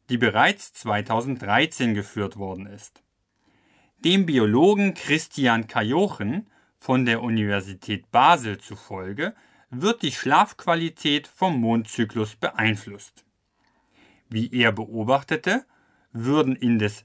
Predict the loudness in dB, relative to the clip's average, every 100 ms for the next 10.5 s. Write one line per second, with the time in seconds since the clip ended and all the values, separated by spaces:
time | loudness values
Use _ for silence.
0 | _ -2 0 0 -2 -4 0 2 0 2
1 | 2 2 -2 -2 0 0 -4 -8 -12 -4
2 | -2 0 -2 -2 -4 -4 0 2 2 0
3 | -10 _ -18 -8 0 2 2 0 0 0
4 | -2 0 0 0 -4 -20 _ -8 -8 -6
5 | -8 -2 2 4 4 2 2 0 -4 _
6 | _ -2 0 -2 2 2 2 -2 -4 -8
7 | -10 -6 2 4 4 2 0 -4 -6 -12
8 | -12 -12 -10 -10 -12 -18 -20 _ _ _
9 | _ _ _ _ _ _ -2 0 0 0
10 | 0 0 -6 -6 -10